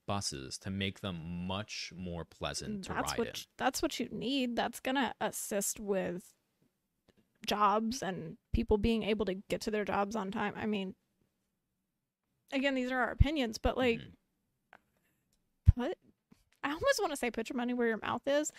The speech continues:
Speaker 1: Mm-hmm.
Speaker 2: Like, put the money where the people actually need it. Go ride a subway, guys.
Speaker 1: Mm-hmm. They're awful.
Speaker 2: Figure it out.
Speaker 1: Like,
Speaker 2: Like
Speaker 1: there is a big difference between the American subway system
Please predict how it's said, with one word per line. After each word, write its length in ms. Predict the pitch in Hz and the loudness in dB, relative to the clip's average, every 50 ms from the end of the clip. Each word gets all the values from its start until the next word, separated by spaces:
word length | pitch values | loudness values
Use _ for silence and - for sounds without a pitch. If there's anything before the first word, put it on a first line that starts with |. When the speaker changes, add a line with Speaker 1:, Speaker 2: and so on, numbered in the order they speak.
| - - | -14 -16
Speaker 1:
Mm-hmm. 220 | 95 - 156 - | -16 -14 -4 -2
Speaker 2:
Like, 160 | - 285 - - _ _ | -2 -2 -2 -6 _ _
put 200 | - 330 - _ | 6 6 8 _
the 100 | 392 381 | 4 4
money 360 | 381 349 285 262 269 302 320 | 6 4 2 2 2 2 0
where 300 | 294 240 226 247 247 254 | 0 2 4 6 6 6
the 120 | 240 262 240 | 6 4 6
people 360 | - - 254 240 - 226 - | 6 6 6 6 2 0 0
actually 380 | - 214 240 233 - 240 226 | 2 0 0 0 -2 -2 -2
need 280 | 220 214 214 220 240 233 | 0 -2 -2 0 0 0
it. 160 | 226 - 226 | 0 -2 -2
Go 200 | 220 247 320 330 - | 2 2 2 4 4
ride 200 | 277 294 339 349 | 4 4 4 2
a 40 | |
subway, 560 | 339 - - - 254 254 240 220 - - - - | 0 0 0 0 2 2 2 0 -2 -4 -4 -4
guys. 460 | - 220 - 226 233 240 240 - - - - | -2 0 2 2 2 0 -2 -4 -10 -12 -14
Speaker 1:
Mm-hmm. 260 | 101 - - - 69 - 101 - - | -14 -12 -12 -12 -14 -14 -16 -16 -8
They're 120 | - 101 - - | -8 -8 -6 -4
awful. 400 | 85 90 104 - - 69 - - - - - _ | -4 -4 -4 -4 -4 -8 -8 -8 -10 -16 -20 _
Speaker 2:
Figure 380 | - - 320 311 339 349 359 359 | 4 6 6 6 6 2 2 2
it 100 | 311 - | 4 4
out. 460 | 254 285 302 - - 57 55 - - | 4 4 4 2 2 0 -4 -2 0
Speaker 1:
Like, 80 | - 220 | 2 2
Speaker 2:
Like 100 | 226 233 | 4 4
Speaker 1:
there 140 | 226 113 113 | 4 2 2
is 120 | 113 110 113 | 2 2 2
a 180 | 110 107 95 - - _ _ _ _ _ _ - | 0 0 -2 -6 -10 _ _ _ _ _ _ 0
big 340 | 110 110 113 120 127 110 92 | 2 2 2 2 -2 -4 -2
difference 380 | 101 95 - - 95 87 - | -4 -4 -4 -4 -6 -6 -6
between 400 | - 92 - - 98 92 90 87 | -8 -10 -10 -8 -8 -6 -6 -6
the 160 | 87 87 85 | -6 -6 -6
American 560 | - 85 87 85 87 90 98 - 107 92 85 - | -6 -6 -6 -6 -4 -4 -6 -6 -6 -8 -4 -4
subway 400 | - 82 73 71 65 71 62 - | -4 -4 -6 -6 -6 -8 -8 -8
system 480 | - 78 78 - - - 73 71 76 | -8 -8 -8 -8 -8 -8 -10 -12 -14